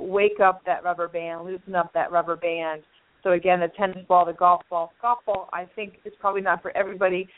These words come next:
That can be a little bit firm, but for some patients, uh,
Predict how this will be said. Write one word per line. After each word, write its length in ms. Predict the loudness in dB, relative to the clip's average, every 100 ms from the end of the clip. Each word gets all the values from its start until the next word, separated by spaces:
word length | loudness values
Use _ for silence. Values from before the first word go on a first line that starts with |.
| _ -4
That 100 | -2
can 120 | 0
be 100 | 2
a 80 | 2
little 200 | 0 -2
bit 120 | -4 0
firm, 360 | 2 4 2 -4 -14 _ -2
but 160 | -2
for 100 | -2 -4
some 160 | -4 -2
patients, 520 | -6 -6 -8 -8 -12 _ _
uh, 100 | -6